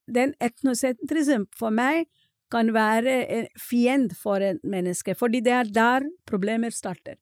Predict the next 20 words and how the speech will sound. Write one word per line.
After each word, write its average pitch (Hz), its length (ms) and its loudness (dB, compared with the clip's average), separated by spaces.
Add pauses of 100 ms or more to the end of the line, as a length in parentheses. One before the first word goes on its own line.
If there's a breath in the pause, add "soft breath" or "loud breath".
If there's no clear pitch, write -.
(360 soft breath)
og 240 320 2
opp-, - 320 -6
opp-, 240 220 0 (100)
eh, 226 160 6
misforståelse 226 880 0
oppstår. - 540 -8 (580)
Og 208 240 -2
da, 285 240 0
hvis 320 300 2
du 277 340 0 (960)
blir 294 240 2
kjent 349 400 0
med 269 220 6
hverandre, 175 420 0
så 330 160 -2
det 339 140 2
er 262 240 0
en 226 100 -2
annen 190 220 0
sak. - 320 -12